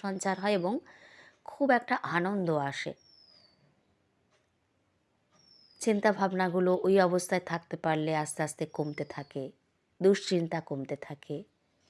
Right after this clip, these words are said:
রোগ ব্যাধি কমতে থাকে, কেননা শরীরে শক্তির একটা সঞ্চার হয় এবং আনন্দের সঞ্চার হয়। কোষে কোষে সেই আনন্দ ছড়িয়ে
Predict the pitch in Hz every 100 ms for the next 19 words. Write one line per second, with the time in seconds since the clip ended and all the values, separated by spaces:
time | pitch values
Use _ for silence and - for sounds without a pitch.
0 | _ _ _ _ _ _ - 196 208 190
1 | 180 165 - 170 143 135 143 - 147 -
2 | 147 - 151 160 165 180 165 180 180 180
3 | - 214 208 170 - - 165 143 151 143
4 | - 180 190 _ _ _ _ _ _ _
5 | _ _ _ _ _ _ 202 220 196 170
6 | 165 202 196 185 170 147 151 147 151 190
7 | 208 220 196 202 190 196 180 - 190 196
8 | 196 - 180 - 180